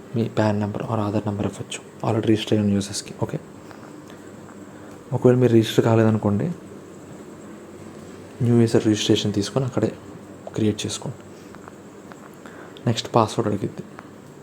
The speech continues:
పాస్వర్డ్ కూడా ఇచ్చేసేయండి. నెక్స్ట్ ఒకసారి లాగిన్ అయిపోయిన తర్వాత మీకు అక్కడ కనబడుతుందా హైలైట్ చేసి ఏఐఎస్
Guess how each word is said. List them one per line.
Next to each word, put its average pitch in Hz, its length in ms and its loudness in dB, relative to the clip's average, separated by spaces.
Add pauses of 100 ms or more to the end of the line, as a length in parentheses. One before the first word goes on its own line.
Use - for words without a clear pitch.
(160)
పాస్వర్డ్ 117 280 -2
కూడా 113 120 4
ఇచ్చేసేయండి. 104 480 -4 (2250)
నెక్స్ట్ 117 340 -2
ఒకసారి 120 320 2
లాగిన్ 110 240 6
అయిపోయిన 113 260 2
తర్వాత 104 260 0
మీకు 113 220 -4
అక్కడ - 140 -2
కనబడుతుందా 110 480 2
హైలైట్ 110 400 -2
చేసి - 200 -6 (140)
ఏఐఎస్ 113 800 -2